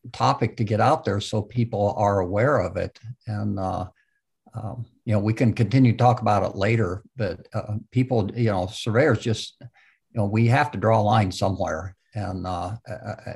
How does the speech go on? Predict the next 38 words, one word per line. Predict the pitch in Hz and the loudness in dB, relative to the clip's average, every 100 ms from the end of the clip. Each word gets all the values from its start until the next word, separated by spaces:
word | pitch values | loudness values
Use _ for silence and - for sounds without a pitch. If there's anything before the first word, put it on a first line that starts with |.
| - | -8
and | 104 98 | -6 -6
decide | 95 - 113 107 95 | -8 -2 2 2 2
we're | 101 | 0
not | 101 104 - | 2 0 0
gonna | 104 90 | -4 -4
participate. | - 95 - 214 208 - - 107 | -6 -8 -4 -4 -4 -6 -4 2
And, | 120 120 | 2 2
you | 135 | 2
know, | 131 | 4
maybe | 123 170 180 | 6 6 6
they're | 120 127 123 | 6 8 8
like, | 113 107 | 6 4
"Well, | 117 120 | 4 4
you're | 120 127 | 6 4
the | 110 | 2
first | - 120 - | 2 0 0
surveyor." | 117 104 120 120 104 - | -2 4 6 6 2 0
Like, | 104 101 | -2 0
"Well, | 120 120 120 - _ _ 107 - - | 4 6 6 2 _ _ -16 -16 -14
that's | 123 120 123 | 0 0 2
fine. | 120 101 104 113 | 2 4 6 4
You | |
can | 117 131 | 4 2
find | 120 110 107 | 2 2 0
somebody | - 110 107 | 0 2 2
else | 104 - | 0 -2
to | 98 | -2
do | 101 | -2
it | 87 | -2
'cause | - 92 | -6 -2
I'm | 95 98 | 0 0
just | 90 87 101 | -4 -8 -6
not." | 98 92 87 - - - - _ - | -2 -2 -2 -8 -20 -20 -20 _ -8
Uh, | 104 95 | -2 2
but, | 123 123 - - _ - | 4 4 -2 -20 _ 2
you | 151 | 6
know, | 120 | 8
ultimately | 160 160 143 120 135 123 113 | 8 6 6 6 6 6 6